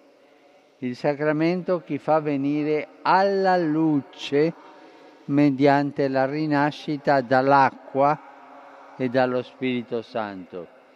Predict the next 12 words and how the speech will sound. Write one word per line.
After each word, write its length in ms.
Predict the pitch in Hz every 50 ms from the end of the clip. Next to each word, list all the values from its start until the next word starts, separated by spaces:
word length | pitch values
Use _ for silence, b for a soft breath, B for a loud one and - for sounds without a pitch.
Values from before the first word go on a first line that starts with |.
| b b b b b _ _
così 600 | - - 165 151 - - - 165 160 175 202 190 -
come 320 | - - 160 156 151 151
avvenne 440 | 143 135 127 143 143 143 143 143 143
al 220 | 143 139 135 127 120
cieco 460 | - - 143 139 131 - - 135 131
nato, 600 | 127 127 127 120 117 113 - - - 107 101 92 B B B B B
al 240 | - 131 135 139 123
quale 320 | - 160 156 151 147 143 139
si 180 | - - -
aprirono 760 | 139 131 127 - 147 151 147 143 131 120 120 117 113 117 120
gli 160 | 123 135 165
occhi 480 | 180 165 156 143 - - - 233 254